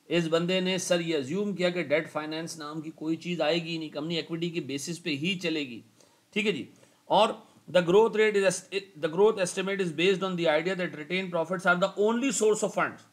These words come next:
ठीक है जी। With no reinvested profit, investor, investment base would be in, would be constant, would not increase, ठीक है जी। ये कह रहा है अगर आप रीइन्वेस्टमेंट नहीं करोगे,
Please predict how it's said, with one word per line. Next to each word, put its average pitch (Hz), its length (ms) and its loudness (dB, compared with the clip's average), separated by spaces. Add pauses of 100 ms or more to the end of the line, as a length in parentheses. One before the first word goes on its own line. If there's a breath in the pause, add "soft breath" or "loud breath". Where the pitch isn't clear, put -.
(100)
ठीक 185 120 -4
है 202 80 -2
जी। 147 140 -10 (720 soft breath)
With 180 180 4
no 208 120 6 (100)
reinvested 254 600 0
profit, 247 320 2
investor, 214 400 0 (160)
investment 202 400 -2
base 214 240 6
would 208 160 0
be 226 140 0
in, 202 180 -6 (340)
would 202 160 0
be 220 100 -4
constant, 214 460 -2
would 185 160 -4
not 226 160 2
increase, 160 460 -6
ठीक 190 120 -6
है 233 60 -4
जी। 185 60 -6
ये 165 100 -4
कह 190 120 -2
रहा 208 100 2
है 202 60 -4
अगर 190 120 0
आप 175 340 -4
रीइन्वेस्टमेंट 185 500 -4
नहीं 247 100 -4
करोगे, 226 360 2